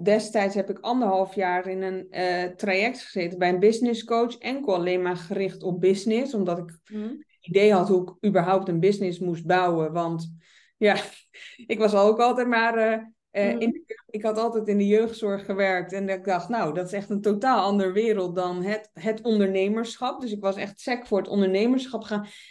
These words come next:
Speaker 1: En joh, ik zal je vertellen, ik denk dat ik in dat anderhalf jaar eigenlijk geen geen snars ervan begreep van wat ik allemaal zou moeten doen
Speaker 2: Mhm.
Speaker 1: om, eh, mijn business schaalbaarder te maken, om mijn business, eh, beter te implementeren.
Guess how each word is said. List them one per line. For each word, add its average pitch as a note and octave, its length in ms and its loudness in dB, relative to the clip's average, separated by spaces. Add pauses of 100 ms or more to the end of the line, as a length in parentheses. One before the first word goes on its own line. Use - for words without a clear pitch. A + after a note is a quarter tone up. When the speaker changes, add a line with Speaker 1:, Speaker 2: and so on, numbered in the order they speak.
(100)
Speaker 1:
En A3 120 2
joh, A#3 180 8
ik G#3 80 4
zal A3+ 160 4
je G3+ 100 6
vertellen, B3+ 340 0
ik G#3+ 100 4
denk F#3+ 200 0
dat F#3+ 120 -2
ik G3+ 100 -8
in G3 100 -2
dat F#3 180 -6
anderhalf G3 420 0
jaar G3 180 0
eigenlijk G3+ 440 -2
geen F#3+ 360 -2 (1400)
geen G3+ 380 2
snars D4+ 440 -2
ervan F#3+ 380 -4
begreep F3+ 540 0
van G3 220 -6
wat G#3 160 -2
ik G#3 100 -8
allemaal G3 320 -2
zou F#3+ 180 -2
moeten F#3+ 300 -2
doen F#3+ 540 -4 (100)
Speaker 2:
Mhm. G#3+ 180 -6
Speaker 1:
om, G#3 260 0 (260)
eh, A3 80 0
mijn F#3 180 0
business F#3 440 -2
schaalbaarder F#3 800 -2
te F3+ 100 -6
maken, F3+ 480 -4
om F3+ 100 -4
mijn E3 140 -2
business, E3+ 600 -4
eh, E3 260 0 (480)
beter G3+ 380 4
te - 100 -4
implementeren. G3+ 1080 0